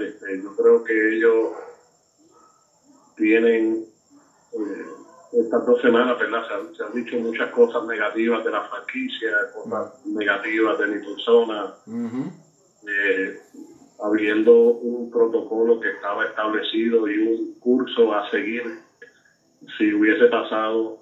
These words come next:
Speaker 1: lo que pasó, ¿verdad? Para eso se aumentaron los rosters de treinta y cinco.
Speaker 2: Ajá.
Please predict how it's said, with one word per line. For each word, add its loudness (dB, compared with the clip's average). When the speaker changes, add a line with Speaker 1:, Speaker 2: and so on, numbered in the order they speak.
Speaker 1:
lo -8
que -6
pasó, -2
¿verdad? 0
Para 0
eso -4
se -6
aumentaron -6
los 0
rosters 0
de 6
treinta -6
y -8
cinco. -8
Speaker 2:
Ajá. -12